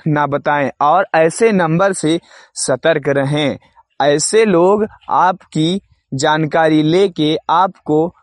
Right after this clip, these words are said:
और आपके अकाउंट का पैसा कटवा लेते हैं और आपको धोखाधड़ी में भी फंसा सकते हैं। तो ऐसे लोगों से आप लोग सावधान रहें। और उस समय हम वहाँ पे उपस्थित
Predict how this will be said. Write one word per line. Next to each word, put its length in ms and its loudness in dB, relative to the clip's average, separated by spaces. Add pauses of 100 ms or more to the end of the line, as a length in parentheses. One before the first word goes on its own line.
(320)
और 240 0
आपके 440 -2 (120)
अकाउंट 420 -2
का 120 2
पैसा 480 0 (640)
कटवा 360 -2
लेते 340 -2
हैं 340 -4 (400)
और 380 0
आपको 380 -2
धोखाधड़ी 640 0
में 160 0
भी 140 0
फंसा 380 -4
सकते 360 -4
हैं। 260 -2 (340)
तो 140 -2
ऐसे 340 2
लोगों 360 2
से 220 0
आप 300 0
लोग 280 0 (300)
सावधान 640 0
रहें। 400 0 (720)
और 300 2
उस 260 0
समय 360 0
हम 300 -2
वहाँ 240 0
पे 180 0
उपस्थित 720 -4